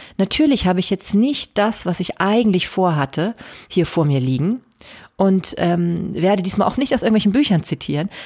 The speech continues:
aber das brauche ich doch auch gar nicht. Ich brauche es nicht, wenn es wirklich um das Wesentliche geht von meinem Podcast. Und das Wesentliche ist, dass ich wirklich genau das, ähm, bespreche,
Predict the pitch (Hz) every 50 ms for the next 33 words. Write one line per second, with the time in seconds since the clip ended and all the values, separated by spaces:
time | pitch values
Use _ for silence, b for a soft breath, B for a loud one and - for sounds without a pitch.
0 | B B 247 247 240 240 - - - - 226 277 370 - - 330 - - - 165
1 | - 190 139 - - - 151 135 127 123 117 120 117 - - B B B B B
2 | B B - 180 - - 180 175 220 247 247 - - - 156 - - - 170 196
3 | 247 269 - - - 175 175 170 175 165 - 208 208 - 240 - - 190 185 185
4 | 165 - 160 151 151 170 185 226 262 240 202 190 175 165 - - 156 - - 156
5 | 165 - - 185 175 175 170 170 175 175 - - 180 - - - 147 127 131 127
6 | - - 123 117 117 - - - - 135 175 233 240 - 208 165 - 147 - -
7 | - - 151 165 - - B B B B B B B B B B - 151 151 151
8 | - 160 156 - - 156 151 170 196 233 240 - - 208 190 - - - 151 135
9 | 135 131 127 123 123 - _ - 151 185 214 - - - - - B B B B
10 | B B B B B _ - 170 170 170 170 160 165 165 165 160 - 165 156 -
11 | - - - - 147 156 - - - 214 233 254 277